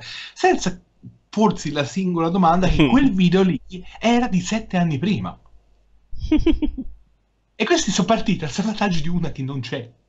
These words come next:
Speaker 1: Lì <laughs> non, non c'è.
Speaker 2: <laughs>
Speaker 1: Sono, sono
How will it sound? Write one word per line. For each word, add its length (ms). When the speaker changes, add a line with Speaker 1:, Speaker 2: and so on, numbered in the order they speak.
Speaker 1:
Lì 340
<laughs> 20
non, 240
non 200
c'è. 220
Speaker 2:
<laughs> 380
Speaker 1:
Sono, 320
sono 260